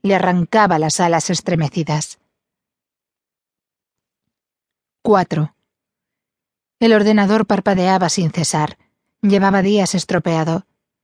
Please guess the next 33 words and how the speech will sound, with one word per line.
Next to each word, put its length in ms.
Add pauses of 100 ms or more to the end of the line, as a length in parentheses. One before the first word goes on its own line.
(260)
El 140
mensaje 420
de 120
socorro 480
no 160
había 260
recibido 480
respuesta. 680 (840)
Ellos 320
volaban 400
a 80
su 140
alrededor, 560
pero 300
no 240
podían 460
hacer 340
nada. 400 (1000)
La 140
nave 340
se 160
perdía 360
en 60
el 120
espacio, 600 (560)
un 160
punto 440
de 120
luz 220
atraído 520
por 180
el 120
sol, 360